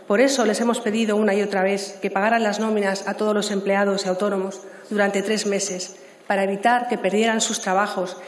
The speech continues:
para que no dejara de haber liquidez en el mercado, para minimizar el daño irreparable a tantas empresas.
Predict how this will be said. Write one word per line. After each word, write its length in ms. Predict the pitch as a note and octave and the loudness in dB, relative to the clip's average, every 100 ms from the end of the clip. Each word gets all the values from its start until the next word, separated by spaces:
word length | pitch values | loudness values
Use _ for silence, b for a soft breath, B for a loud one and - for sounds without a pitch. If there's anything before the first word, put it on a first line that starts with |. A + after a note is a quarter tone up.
| B | B
para 180 | G3 F#3+ | 0 0
que 120 | G3+ | 2
no 80 | A3+ | 2
dejara 300 | B3+ B3+ B3+ | 2 4 4
de 80 | A#3+ | 4
haber 180 | G#3+ A#3 | 2 -2
liquidez 320 | A3 G#3 A3 | 0 0 0
en 80 | A3+ | -2
el 100 | G3+ | -2
mercado, 460 | F#3 F#3 G3+ G3 F#3+ B B | -2 0 0 -2 -6 B B
para 180 | G#3 G3+ | 2 4
minimizar 720 | G#3 G#3+ G#3 - A#3+ A#3+ - G3+ | 6 6 4 4 2 2 -4 -2
el 120 | G3+ | 0
daño 260 | G#3+ G#3+ | 2 0
irreparable 640 | F#3 F3+ F#3 G3+ G3+ F#3 F3+ B | 2 0 2 2 2 0 -2 B
a 100 | - | -4
tantas 500 | F#3 A3 G#3 F#3 - | 0 2 2 0 -4
empresas. 580 | G3+ F#3 G3+ G3 F3+ F#3 | -6 -4 -4 -4 -6 -8